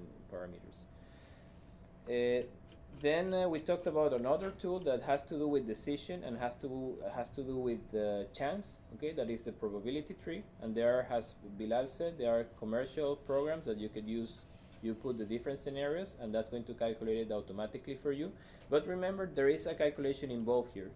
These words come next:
For each one of these, for each one of these cases, you have to have an N P V value.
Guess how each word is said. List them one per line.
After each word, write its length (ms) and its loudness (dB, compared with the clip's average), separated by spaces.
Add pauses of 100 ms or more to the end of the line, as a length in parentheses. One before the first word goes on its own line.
For 160 2
each 240 0
one 200 -2
of 140 -6
these, 340 -2 (1040)
for 200 -2
each 180 -4
one 140 2
of 100 -4
these 160 -2
cases, 400 -4
you 80 0
have 180 2
to 80 -4
have 220 2
an 120 0
N 120 -2
P 140 -6
V 200 -4
value. 340 -8